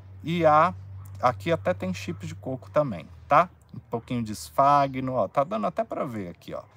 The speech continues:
Substrato bem bonito e ela gostou bastante. Então essa deuterocônia aqui deve ter uns cinco, quatro, cinco meses, mais ou menos. E ela tava, né, num vaso cheio assim. Deixa eu mostrar a irmã dela pra vocês verem como que ele tava antes, ó.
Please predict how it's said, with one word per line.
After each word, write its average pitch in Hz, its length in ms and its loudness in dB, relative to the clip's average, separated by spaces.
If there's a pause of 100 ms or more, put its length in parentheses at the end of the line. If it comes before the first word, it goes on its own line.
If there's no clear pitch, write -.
(440)
Substrato 127 640 0
bem 113 500 -4
bonito 131 560 -6
e 104 60 -2
ela 107 160 4
gostou 113 400 -6
bastante. - 840 -8 (280)
Então 156 120 6
essa 175 160 2
deuterocônia 165 720 0
aqui 143 160 -6
deve 147 240 2
ter 143 160 -6
uns 127 180 -4
cinco, 151 760 -6
quatro, 175 340 4
cinco 139 340 -6
meses, 90 500 -8
mais 95 280 -8
ou 110 80 -4
menos. 76 400 -10 (340)
E 127 60 0
ela 127 160 8
tava, 123 360 6 (240)
né, 123 280 2
num 120 240 -2
vaso 104 360 2
cheio 117 540 -4
assim. 165 300 -6
Deixa 139 200 -6
eu 156 40 -6
mostrar 131 400 -2
a 110 80 0
irmã 104 360 -4
dela 95 320 -8
pra 110 140 -12
vocês 98 380 -12
verem 95 320 -12
como 101 240 -14
que - 100 -18
ele 98 140 -16
tava 101 380 -12
antes, - 460 -20
ó. 87 100 -18